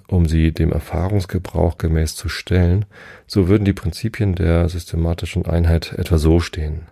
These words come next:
Mannigfaltigkeit, Verwandtschaft und Einheit. Jede derselben aber als Ideen im höchsten Grade ihrer Vollständigkeit genommen. Die Vernunft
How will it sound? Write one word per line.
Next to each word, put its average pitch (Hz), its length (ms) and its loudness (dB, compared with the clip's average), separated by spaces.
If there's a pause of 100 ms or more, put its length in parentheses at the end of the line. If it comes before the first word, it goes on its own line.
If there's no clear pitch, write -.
(160)
Mannigfaltigkeit, 107 1080 -2 (540)
Verwandtschaft 87 840 0 (680)
und 92 220 0
Einheit. 73 640 0 (420)
Jede 90 320 4
derselben 95 420 4
aber 85 360 0
als 82 200 -4
Ideen 85 600 2
im 78 180 0
höchsten 82 420 -4
Grade 80 340 -2
ihrer 76 380 0 (380)
Vollständigkeit 85 1000 0
genommen. 76 440 -2 (640)
Die 85 80 -4
Vernunft - 580 2